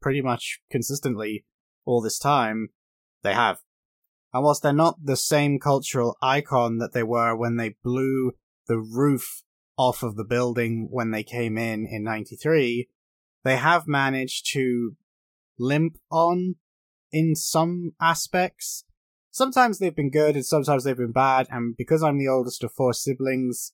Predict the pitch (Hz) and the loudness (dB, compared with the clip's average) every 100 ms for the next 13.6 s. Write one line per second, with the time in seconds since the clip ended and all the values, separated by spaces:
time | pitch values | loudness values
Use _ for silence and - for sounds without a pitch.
0 | _ _ 123 123 131 131 123 123 127 - | _ _ -6 -4 -4 -4 -2 0 -2 0
1 | 139 123 135 123 - 131 131 127 127 131 | 0 0 -2 -2 -4 -4 -2 -2 -2 0
2 | 127 120 _ _ _ _ _ _ - - | 0 -2 _ _ _ _ _ _ -10 0
3 | 175 165 143 113 104 110 104 107 - _ | 2 4 2 0 -2 -2 -4 -6 -10 _
4 | _ - - 113 - 123 107 - 123 123 | _ -8 -2 -2 -2 -6 -4 -2 -2 -2
5 | 120 _ _ _ _ _ - - 165 127 | -6 _ _ _ _ _ -16 -2 0 2
6 | 131 123 120 117 123 120 113 117 113 120 | 0 0 -2 0 0 2 2 0 0 0
7 | 117 - 117 127 143 131 113 117 113 110 | 0 0 2 2 0 0 0 0 0 -2
8 | 110 104 - 101 104 110 107 101 101 _ | -2 -4 -6 -6 -6 -2 0 0 -2 _
9 | _ - 131 104 92 85 87 - _ _ | _ -4 -2 -2 -4 -4 -6 -14 _ _
10 | _ 127 156 156 151 139 147 151 143 131 | _ 0 4 4 2 -2 -2 0 0 -2
11 | 123 - 131 131 131 123 120 - 123 117 | -4 0 2 2 2 0 0 0 0 0
12 | 113 113 117 113 113 113 110 107 113 110 | -2 -2 -2 -2 -2 -2 -2 -4 -2 -2
13 | - 147 202 160 147 147 | -2 0 2 4 4 2